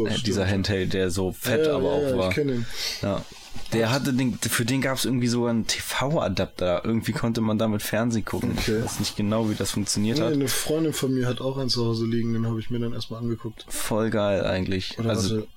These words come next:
Speaker 2: war das, was war nochmal Neo Geo? War das auch ein Handheld?
Speaker 1: Ja, also es gibt von Neo Geo eine normale Konsole und Neo
Speaker 2: So.
Speaker 1: Geo Pocket Color,
Speaker 2: Kann auch
Speaker 1: glaub
Speaker 2: sein,
Speaker 1: ich.
Speaker 2: dass das ein Neo Geo war, aber auf jeden Fall. Wo war Sonic bei?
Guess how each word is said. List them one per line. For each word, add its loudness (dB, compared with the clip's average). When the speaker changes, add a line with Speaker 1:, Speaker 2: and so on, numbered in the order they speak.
Speaker 2:
war 0
das, 0
was -2
war 2
nochmal 2
Neo 2
Geo? 0
War -2
das -2
auch -6
ein -4
Handheld? -4
Speaker 1:
Ja, 2
also 2
es -2
gibt -4
von 0
Neo 2
Geo 2
eine 2
normale 2
Konsole 0
und 0
Neo 2
Speaker 2:
So. 0
Speaker 1:
Geo 2
Pocket -2
Color, -2
Speaker 2:
Kann 2
auch 2
Speaker 1:
glaub 0
Speaker 2:
sein, 2
Speaker 1:
ich. 0
Speaker 2:
dass 0
das 0
ein 0
Neo 2
Geo 2
war, 0
aber -2
auf -4
jeden 0
Fall. -2
Wo 0
war 2
Sonic 0
bei? 0